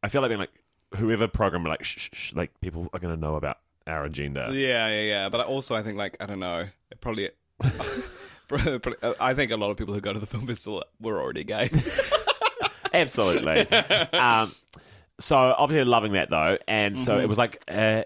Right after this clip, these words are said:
Speaker 1: he's, like, Iranian and gay and working at, like, a refugee center in Germany, and then
Speaker 2: Mm-hmm.
Speaker 1: falls in love.
Speaker 2: Cute.
Speaker 1: Uh, cute and sad. Like,
Speaker 2: Oh.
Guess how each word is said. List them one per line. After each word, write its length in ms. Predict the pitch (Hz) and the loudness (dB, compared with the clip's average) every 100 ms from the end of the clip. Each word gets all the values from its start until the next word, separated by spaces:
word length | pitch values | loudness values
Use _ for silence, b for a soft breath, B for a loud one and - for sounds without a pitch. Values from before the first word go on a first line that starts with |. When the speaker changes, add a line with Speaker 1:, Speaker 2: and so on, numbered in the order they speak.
| - | -2
Speaker 1:
he's, 420 | 113 131 131 127 | -4 -2 -2 -2
like, 140 | 135 | -4
Iranian 800 | - 117 113 117 123 139 151 147 - | -2 0 0 0 0 -2 -2 -6 -6
and 460 | 104 107 110 104 - - _ 87 | -2 -2 -2 -4 -10 -16 _ -6
gay 520 | 107 107 117 120 113 - | -2 0 0 -2 -2 -4
and 400 | 104 104 101 95 | -2 -2 -2 -2
working 300 | 104 101 113 | 0 0 0
at, 140 | 104 | -2
like, 240 | 90 98 107 | -2 -4 -2
a 120 | 98 | -2
refugee 540 | 90 95 107 101 76 | -2 -4 -6 -6 -6
center 340 | 92 - 95 104 | -6 -6 -6 -4
in 300 | - 85 80 - - 78 | -4 -6 -8 -16 -20 -20
Germany, 800 | - 73 78 92 113 151 202 202 - | -16 -8 -4 -4 -4 -8 -10 -10 -8
and 200 | 87 87 | -6 -4
then 220 | 76 78 | -4 -6
Speaker 2:
Mm-hmm. 80 | - | -8
Speaker 1:
falls 220 | 78 73 | -6 -6
in 80 | 71 | -2
love. 320 | 65 65 - B B B B B B | -2 -2 -6 B B B B B B
Speaker 2:
Cute. 340 | 90 90 - _ - | -16 -16 -18 _ -6
Speaker 1:
Uh, 260 | 95 95 101 B B B | 0 2 2 B B B
cute 280 | - 214 - | 0 0 2
and 220 | 120 123 | 0 0
sad. 460 | 117 123 101 80 87 - 117 | 0 0 2 2 -2 -8 0
Like, 360 | 117 117 95 | 4 4 2
Speaker 2:
Oh. 560 | 90 98 _ _ 107 | -6 -14 _ _ -16